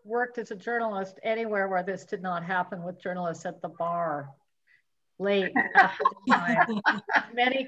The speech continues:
Speaker 1: curse words and vulgarity and, um, frustration at whoever was paying the paycheck. <laughs>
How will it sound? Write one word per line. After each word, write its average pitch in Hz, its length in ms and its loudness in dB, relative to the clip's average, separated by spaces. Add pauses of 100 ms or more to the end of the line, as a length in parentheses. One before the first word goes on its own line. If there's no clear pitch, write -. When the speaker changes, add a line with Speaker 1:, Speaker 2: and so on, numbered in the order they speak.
Speaker 1:
curse 240 360 2
words 226 600 0 (420)
and 208 240 6
vulgarity - 840 -4 (560)
and, 170 440 -4 (140)
um, 170 540 -2
frustration 180 800 -6 (100)
at 175 260 -4
whoever 208 380 2
was 180 180 -6
paying 170 420 -6
the 170 80 -8
paycheck. 165 440 -10 (840)
<laughs> - 80 0